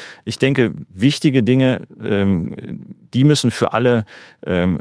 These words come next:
völlig klar verlässlich abgebildet sein, sowohl im stationären als auch im ambulanten Bereich. Und dann gibt es eine ganze Menge Sonderlocken,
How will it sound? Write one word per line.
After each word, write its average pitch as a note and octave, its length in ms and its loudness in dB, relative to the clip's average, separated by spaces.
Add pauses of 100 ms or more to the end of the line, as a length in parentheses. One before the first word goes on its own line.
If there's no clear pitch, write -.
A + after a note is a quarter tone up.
völlig B2 380 -2
klar G#2+ 220 0
verlässlich G2 760 -2
abgebildet A#2+ 480 0
sein, A2+ 160 0
sowohl F#2 260 0
im A#2 80 0
stationären G#2 500 -4
als A2+ 200 -2
auch G#2 80 -4
im - 40 -8
ambulanten G2+ 380 -2
Bereich. F#2+ 300 -6
Und F2+ 140 -4
dann A2+ 100 0
gibt A#2+ 120 -4
es - 140 -6
eine G2 60 -2
ganze G#2+ 280 -2
Menge G#2 260 0
Sonderlocken, A2+ 680 -2